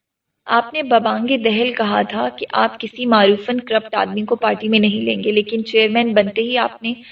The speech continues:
حشام جرجیس جیسے لوگوں کو اپنے ساتھ شامل کر لیا۔ اپنی اونچی کرسی پہ بیٹھے فاتح نے مسکرا کے سر جھٹکا۔ سرمائی سوٹ میں ملبوس،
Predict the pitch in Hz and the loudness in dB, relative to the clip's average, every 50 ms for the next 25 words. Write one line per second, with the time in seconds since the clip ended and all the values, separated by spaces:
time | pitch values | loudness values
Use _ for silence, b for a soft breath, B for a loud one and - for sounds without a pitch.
0 | B B B B B B _ - 247 233 - - 226 233 233 226 233 233 233 226 | B B B B B B _ -8 -6 -4 -2 -2 0 0 0 0 4 6 6 4
1 | 214 226 214 214 220 214 - - - 220 214 - 220 226 226 - - - - - | 4 0 -4 -6 -6 -6 -8 -2 -2 -2 0 2 2 2 2 2 0 -6 -8 -4
2 | 208 214 202 214 220 208 220 226 - - - - 214 214 208 - 226 226 226 - | -2 0 2 2 2 2 2 2 0 0 -2 -2 -6 -6 -2 0 -2 -2 -2 -2
3 | 214 202 190 196 196 190 - - - - - - - - - 226 _ _ _ _ | -2 -2 0 -2 -4 -4 -4 -6 -6 -6 -8 -14 -20 -20 -20 _ _ _ _ _
4 | _ _ _ _ _ _ _ _ _ _ _ _ _ _ _ _ _ _ - 233 | _ _ _ _ _ _ _ _ _ _ _ _ _ _ _ _ _ _ -2 -2
5 | 214 226 254 294 - - 240 240 - - 269 247 - 247 240 247 - 254 247 254 | -2 -2 -4 -4 0 4 4 4 4 2 0 2 2 0 0 0 -4 -2 2 2
6 | 247 220 220 220 208 214 - 233 - - 220 214 214 226 226 226 226 220 220 214 | 2 4 4 2 0 0 -6 -6 -2 -2 -2 0 0 -2 0 0 2 0 0 0
7 | 220 220 - 214 214 208 202 202 202 - 226 - - - - 214 - - 226 - | -2 -4 -4 -2 -2 0 -2 -2 -4 -6 -8 -4 -4 -4 -4 -4 -6 -10 -14 -16
8 | _ _ _ _ _ _ _ _ _ _ _ _ _ _ _ _ _ _ _ _ | _ _ _ _ _ _ _ _ _ _ _ _ _ _ _ _ _ _ _ _
9 | _ _ - - 247 226 220 220 220 220 226 240 233 - - - 220 220 220 220 | _ _ -4 0 0 2 2 4 4 4 4 2 0 0 -2 -2 -2 -2 -2 -2
10 | 226 226 214 214 208 208 196 202 202 196 214 214 | 0 2 4 4 4 2 0 -2 -4 -4 -4 -6